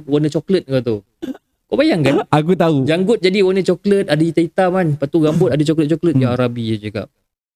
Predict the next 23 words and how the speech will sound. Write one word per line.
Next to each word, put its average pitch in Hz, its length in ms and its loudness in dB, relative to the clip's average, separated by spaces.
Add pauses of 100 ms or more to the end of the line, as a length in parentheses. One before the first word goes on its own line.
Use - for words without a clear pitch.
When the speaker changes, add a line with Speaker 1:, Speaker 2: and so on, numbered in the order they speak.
(240)
Speaker 1:
Wah, 101 320 -6
sekali 120 320 0
tu 131 240 0
je 104 80 -4
aku - 100 -8
pakai. 95 300 -18 (500)
Terima 107 220 -16
kasih 107 320 -4
banyak-banyak. 95 400 -16
<laughs> - 720 -8 (1120)
Speaker 2:
Aku 120 200 0
dah 123 120 2
boleh 120 180 2
agak 117 280 0
dah 107 120 2
tu. - 0 -
Speaker 1:
Boleh, 107 320 0
Speaker 2:
Sebab 92 80 -20
Speaker 1:
tak 127 120 0
Speaker 2:
aku 117 80 -4
Speaker 1:
boleh. - 120 -2
Speaker 2:
tahu 135 140 2
bapa, 113 140 -2